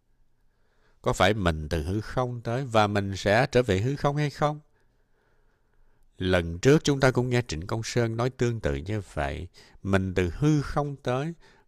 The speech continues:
rồi mình sẽ trở về hư không. Đó là do mình chưa tiếp xúc được với tuệ giác đạo Bụt.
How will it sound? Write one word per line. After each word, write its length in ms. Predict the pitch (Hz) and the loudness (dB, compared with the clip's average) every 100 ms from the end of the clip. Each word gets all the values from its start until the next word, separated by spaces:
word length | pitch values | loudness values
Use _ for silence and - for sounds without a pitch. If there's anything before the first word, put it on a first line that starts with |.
| - | -4
rồi 200 | 90 90 | 0 0
mình 320 | 92 87 85 | 0 -2 -6
sẽ 420 | - - 107 123 117 - | -6 0 2 2 0 2
trở 140 | 117 | 2
về 180 | 82 71 | 2 -2
hư 240 | 95 123 | -2 -6
không. 400 | 120 - 123 123 - _ _ _ _ - | -6 -6 -6 -8 -14 _ _ _ _ 2
Đó 100 | 131 | 4
là 120 | 87 | 4
do 220 | 90 120 | 2 0
mình 200 | 90 76 | 0 -2
chưa 120 | - 123 | -2 -2
tiếp 160 | 143 | -2
xúc 300 | - 151 - | -2 -4 -2
được 240 | 82 76 - | -2 -2 -4
với 80 | - | -2
tuệ 180 | 82 | 0
giác 300 | 87 117 120 | 0 -2 -2
đạo 180 | 80 76 - | -2 -2 -4
Bụt. 200 | 80 71 | -8 -8